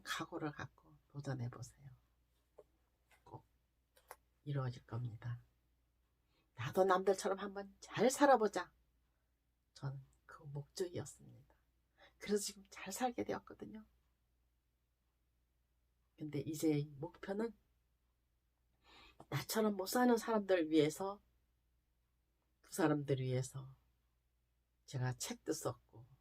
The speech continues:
강의도 다니면서 그분들한테 동기부여를 해주고 있습니다. 제가 필요하신 분 언제든지 연락 주세요.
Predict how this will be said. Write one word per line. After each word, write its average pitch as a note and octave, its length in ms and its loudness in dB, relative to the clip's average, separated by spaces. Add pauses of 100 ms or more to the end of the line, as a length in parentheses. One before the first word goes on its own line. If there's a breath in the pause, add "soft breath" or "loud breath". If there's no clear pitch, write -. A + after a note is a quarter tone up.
(1000)
강의도 F3 520 -2
다니면서 F3 800 0 (580)
그분들한테 C#3 840 -6 (800)
동기부여를 F#3 840 -2 (440)
해주고 D#3 360 -10
있습니다. B2+ 720 -8 (1400)
제가 C#3 340 -2
필요하신 G#3 600 0
분 A3+ 260 0 (840)
언제든지 A3 800 6 (1120)
연락 C#3 320 -2
주세요. C3 500 -6